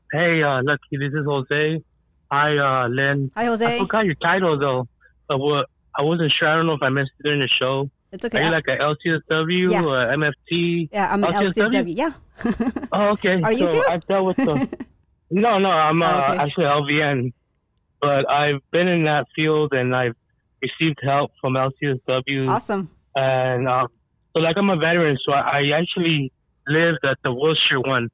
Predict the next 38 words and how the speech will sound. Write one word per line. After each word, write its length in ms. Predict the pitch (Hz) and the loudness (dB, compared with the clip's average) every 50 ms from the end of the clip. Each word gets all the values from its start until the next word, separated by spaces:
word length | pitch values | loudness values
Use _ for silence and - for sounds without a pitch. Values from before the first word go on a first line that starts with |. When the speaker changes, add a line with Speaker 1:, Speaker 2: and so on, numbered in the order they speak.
| _ _ _ _ - | _ _ _ _ -8
Speaker 2:
Mm-hmm. 240 | 214 180 202 247 320 | -6 -4 -2 -2 0
Speaker 1:
the 140 | 339 135 131 | 0 0 0
Wil-, 200 | 135 156 175 151 | 0 0 0 0
Wilshire 380 | 139 151 160 147 - - 143 135 | 0 0 0 0 0 -2 -4 -4
V 220 | 131 135 147 143 | -2 -2 0 0
A 60 | 127 117 - | -2 -2 -2
for, 100 | 135 127 | -2 -2
like, 160 | 127 123 123 - - | 0 -2 -2 -4 -4
three 120 | 139 139 | -4 -2
months 320 | 139 143 143 147 151 - _ _ | -2 0 0 -2 -2 -4 _ _
Speaker 2:
Yeah. 200 | - 180 170 160 156 - _ _ _ _ _ _ _ | -8 -6 -6 -6 -8 -10 _ _ _ _ _ _ _
Speaker 1:
for, 240 | 139 135 131 127 127 | -2 0 2 2 2
uh, 80 | 127 139 | 2 0
opiate 380 | 143 147 156 - 160 156 147 135 127 - | 0 -2 -2 -2 0 0 0 0 -2 -2
addiction. 440 | 135 123 - - - 127 117 113 - _ _ - - 185 | -4 -6 -4 -2 -2 -2 -2 -4 -6 _ _ -18 -12 -8
Speaker 2:
Mm. 340 | 180 185 175 175 170 160 143 _ _ - | -6 -4 -2 -2 -4 -4 -6 _ _ 0
Speaker 1:
But 120 | 147 143 | 0 2
I 220 | 147 139 139 165 175 | 2 2 2 2 0
actually 360 | 170 - - 190 175 165 160 | -2 -2 -2 0 2 2 2
am 120 | 151 151 | 2 2
a 200 | 151 143 135 143 131 147 | 2 2 2 2 2 2
L 60 | 151 139 | 0 0
V 140 | 139 147 156 | 0 0 0
N. 220 | 156 151 147 147 139 | 2 2 2 2 0
I 140 | 131 127 | 0 0
worked 360 | 120 123 147 151 143 - - 143 | 0 0 -2 -2 -2 -2 -2 0
in, 180 | 139 131 127 | 0 0 2
um, 360 | 123 120 120 120 117 120 131 - - | 0 0 0 0 0 -2 -4 -4 -4
as 180 | 110 120 117 113 - | -4 -4 -4 -4 -2
a, 160 | 143 131 123 117 113 107 _ _ _ _ _ _ _ _ _ _ - | -2 -2 -2 -2 -6 -10 _ _ _ _ _ _ _ _ _ _ -6
a 80 | 131 - - - | -6 -6 -6 -12
dispensing 560 | - - - - 160 160 147 - - 143 143 | -14 -10 -4 -2 -2 -2 -2 -2 -2 -2 0
nurse 260 | 143 143 143 135 131 - - | 0 0 0 -2 -4 -6 -6
and 220 | 135 120 117 120 120 | -4 -4 -2 -2 -2
a 200 | 120 120 117 - - | -2 -2 -4 -4 -2
counselor 560 | 147 147 160 160 156 - - 139 123 117 120 | -2 -2 -2 -2 -4 -4 -4 -2 -2 0 0
at 160 | 123 127 127 | 0 0 0
a 200 | 123 117 107 | 0 -2 -2